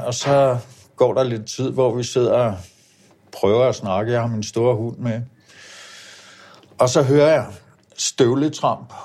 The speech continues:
ude i opgangen, der løber opad, og det er mange, og det er tunge støvletramp. Og jeg hører alle dørene blive slået ind, simpelthen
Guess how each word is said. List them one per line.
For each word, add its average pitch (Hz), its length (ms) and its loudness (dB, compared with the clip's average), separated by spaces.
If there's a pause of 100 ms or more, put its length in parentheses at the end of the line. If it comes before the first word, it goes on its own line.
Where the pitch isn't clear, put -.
(120)
ude 131 180 0
i 127 40 4
opgangen, 113 640 -2 (260)
der 117 100 2
løber 113 320 2
opad, 113 400 2 (180)
og 101 180 -2
det 107 80 0
er 101 80 -2
mange, 113 460 0 (180)
og 107 160 -14
det 113 80 -8
er 98 60 -12
tunge 127 400 -2 (260)
støvletramp. 117 800 -2 (600)
Og 117 120 4
jeg 110 80 2
hører 127 180 4
alle 120 200 2
dørene 117 420 2
blive 127 160 -8
slået 117 340 2
ind, - 100 -4 (520)
simpelthen 113 460 -2